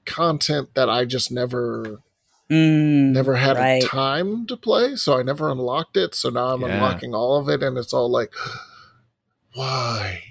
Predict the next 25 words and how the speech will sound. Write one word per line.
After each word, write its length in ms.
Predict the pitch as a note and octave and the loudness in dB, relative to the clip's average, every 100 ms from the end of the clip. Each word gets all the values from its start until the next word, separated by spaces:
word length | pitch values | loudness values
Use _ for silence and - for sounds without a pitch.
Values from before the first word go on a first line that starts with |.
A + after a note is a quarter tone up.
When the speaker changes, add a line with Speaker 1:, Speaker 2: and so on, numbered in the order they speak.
| - - _ _ | -20 -20 _ _
Speaker 1:
is 180 | A#2 G#2+ | -18 -12
there 160 | C#3 A2 | -10 -6
so 360 | - C#3 B2+ | -4 -2 -4
much?" 280 | A#2 C#3 B2 - - | -4 -6 -6 -12 -4
Like, 140 | E3 D#3 | -2 0
it's 140 | E3+ | 0
all, 220 | G#3+ F3+ | 0 -2
it's 200 | F3 D3+ | -6 -6
all 140 | A3+ F#3 | -4 0
good. 460 | D3 G#3+ D3+ G#2 - _ - | 6 6 6 -2 -18 _ 0
Speaker 2:
Oh, 100 | B3 | 2
Speaker 1:
But 80 | |
Speaker 2:
yeah, 240 | E3 E3+ D3+ | 4 2 2
Speaker 1:
it's, 160 | G#3+ - | -4 -8
Speaker 2:
yeah. 220 | D#3+ - | -6 -6
Speaker 1:
it's 140 | F#3 E3+ | -4 -2
like 180 | D#3+ C#3 | 0 0
when 140 | D3+ | -4
I 80 | D3+ | -4
got 280 | D3 D#3 - | -2 -4 -4
to, 520 | - C#3 C3+ C3+ C3+ - _ | -4 -2 0 -2 -6 -12 _
to, 680 | - C#3 C3 B2+ A2 G#2+ G2+ - | -6 -4 -4 -6 -6 -8 -10 -10
to 160 | C#3 | -10
the 120 | B2+ | -8
Diadem 720 | A#2 C3+ G#3 D3 A#2+ A#2 A2 | -8 -2 2 2 0 -8 -14